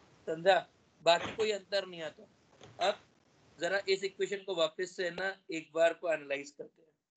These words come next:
हमारे पास है dn equals to four pi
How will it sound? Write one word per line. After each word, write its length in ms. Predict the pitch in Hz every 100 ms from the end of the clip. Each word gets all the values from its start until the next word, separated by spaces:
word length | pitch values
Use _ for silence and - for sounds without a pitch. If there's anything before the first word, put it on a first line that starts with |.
| - - _ _ _
हमारे 360 | 151 143 160 180 180
पास 300 | 190 185 196
है 100 | 190 156
dn 400 | 151 151 170 208 _ _ _ - - - _ -
equals 440 | 151 - 170 165 -
to 100 | 190
four 420 | - - 170 185 196 196 -
pi 380 | 160 160 180